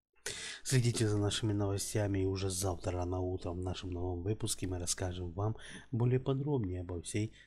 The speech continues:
этой трагедии. Не забывайте, что такие новости делаем только мы, только на нашем канале вы сможете узнать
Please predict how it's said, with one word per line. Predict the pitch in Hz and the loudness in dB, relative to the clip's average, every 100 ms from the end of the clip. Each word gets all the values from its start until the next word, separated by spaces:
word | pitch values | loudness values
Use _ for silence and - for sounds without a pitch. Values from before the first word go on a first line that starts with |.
| _ | _
этой | 104 87 92 | -4 -2 -2
трагедии. | 85 92 90 95 92 92 90 90 95 107 - _ _ - - | -2 -2 0 -2 -2 -2 -4 -2 -2 -4 -10 _ _ -8 -2
Не | 139 143 | 0 2
забывайте, | 156 147 156 175 - | 2 0 0 0 -2
что | - - | -4 -6
такие | - - 113 | -8 -2 2
новости | 117 135 135 - 101 | 2 2 2 0 -4
делаем | - 92 92 92 | -2 0 0 -2
только | 95 90 95 92 | -2 -6 -4 -2
мы, | 101 113 101 | 0 2 2
только | 90 92 90 95 | 0 -2 -2 -2
на | 92 95 | -2 0
нашем | 95 - 101 | -2 -4 -6
канале | 95 107 120 110 92 | -2 0 2 2 0
вы | 90 | -4
сможете | - 92 92 90 95 | -4 -4 -4 -6 -6
узнать | 87 87 92 113 | -8 -6 -2 -2